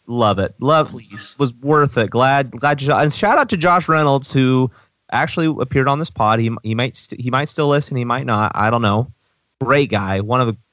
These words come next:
Speaker 1: one of my, you know, better friends, and he recommended seeing this movie. I think he saw it, like, three weeks ago.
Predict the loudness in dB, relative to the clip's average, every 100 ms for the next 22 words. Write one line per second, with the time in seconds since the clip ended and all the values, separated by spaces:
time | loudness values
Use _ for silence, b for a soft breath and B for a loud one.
0 | -8 -6 -4 -2 -2 -4 -6 -6 -2 -2
1 | -2 -2 -4 -4 -6 -8 -6 -4 0 0
2 | 0 -2 -2 -2 -6 -6 -6 -6 -8 -6
3 | -6 -6 -6 -6 -6 -8 -14 -10 -8 -6
4 | -8 -10 -10 -10 -10